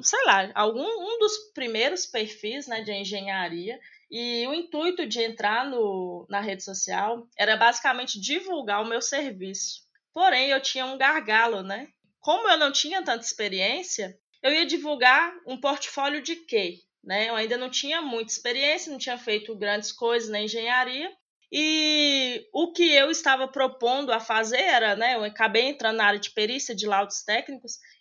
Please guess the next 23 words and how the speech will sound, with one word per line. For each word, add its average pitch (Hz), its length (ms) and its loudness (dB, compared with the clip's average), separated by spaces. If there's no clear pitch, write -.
e 311 180 0
isso, 359 160 0
assim, 349 420 -2
fazia 240 500 6
a - 20 0
parte 247 340 2
de 220 100 -6
divulgação, 233 840 2
porém, 311 640 4
não 320 140 -8
tinha 403 200 -2
muito 466 360 4
de 330 120 0
diferente 294 760 0
a 262 140 4
trazer, 285 600 -4
né, 254 240 2
pra 226 280 2
questão 220 340 -4
de 214 100 -8
crescimento, 240 840 -2
essas 277 220 -10
coisas. 185 420 -12